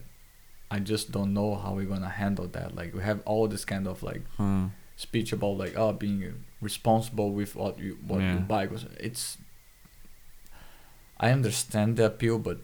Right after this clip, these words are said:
Speaker 1: I, I think
Speaker 2: Hmm,
Speaker 1: it's
Speaker 2: hmm.
Speaker 1: bullshit, because, again, like, what you mentioned about, like,
Speaker 2: Hmm.
Speaker 1: wh-, from where we import things, like, I, you buy the most basic, like, needs in your life. I have
Speaker 2: Yeah,
Speaker 1: no
Speaker 2: yeah.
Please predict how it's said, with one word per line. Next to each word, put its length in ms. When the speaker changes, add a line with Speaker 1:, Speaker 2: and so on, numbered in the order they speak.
Speaker 1:
I, 80
I 80
think 200
Speaker 2:
Hmm, 40
Speaker 1:
it's 100
Speaker 2:
hmm. 120
Speaker 1:
bullshit, 520
because, 420
again, 340
like, 160
what 220
you 80
mentioned 380
about, 120
like, 200
Speaker 2:
Hmm. 320
Speaker 1:
wh-, 120
from 240
where 200
we 80
import 380
things, 260
like, 180
I, 140
you 140
buy 260
the 100
most 500
basic, 360
like, 180
needs 380
in 80
your 160
life. 280
I 40
have 160
Speaker 2:
Yeah, 180
Speaker 1:
no 300
Speaker 2:
yeah. 60